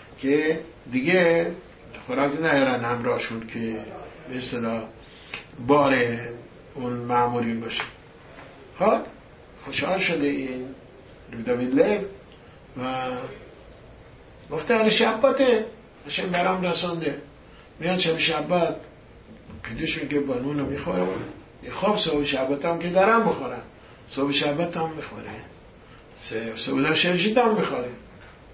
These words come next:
خیلی، ولی دیگران نمی‌خورن، میگن: "نه، فقط ما یه، مثلاً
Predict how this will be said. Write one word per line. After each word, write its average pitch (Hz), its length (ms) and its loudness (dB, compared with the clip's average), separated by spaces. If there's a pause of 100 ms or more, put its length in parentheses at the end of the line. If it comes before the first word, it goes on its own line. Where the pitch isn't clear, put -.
(680)
خیلی، 127 480 -8 (460)
ولی 165 200 0
دیگران 196 520 6
نمی‌خورن، - 480 4 (440)
میگن: 160 260 0
"نه، 185 200 4
فقط 160 340 0
ما 170 140 4
یه، 175 240 2
مثلاً 151 460 -2